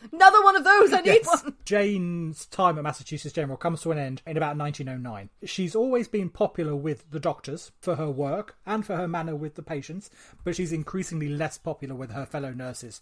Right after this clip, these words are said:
Speaker 2: She is still gossiping about getting them into trouble.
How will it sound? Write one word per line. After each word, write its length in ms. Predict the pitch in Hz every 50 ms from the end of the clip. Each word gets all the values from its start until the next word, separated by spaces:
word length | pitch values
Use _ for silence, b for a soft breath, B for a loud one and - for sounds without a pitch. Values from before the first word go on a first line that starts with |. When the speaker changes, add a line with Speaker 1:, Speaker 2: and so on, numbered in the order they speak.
| _ -
Speaker 2:
She 220 | - 180 175 165
is 100 | 156 147
still 540 | - - - - 185 175 165 151 147 143 _ _ -
gossiping 420 | 165 147 - - - 151 147 143
about 300 | 139 131 143 139 131 b b b b b b -
getting 300 | 170 165 160 160 160 156
them 120 | 151 147
into 260 | 151 151 147 - -
trouble. 480 | - - - 160 147 131 143 135 135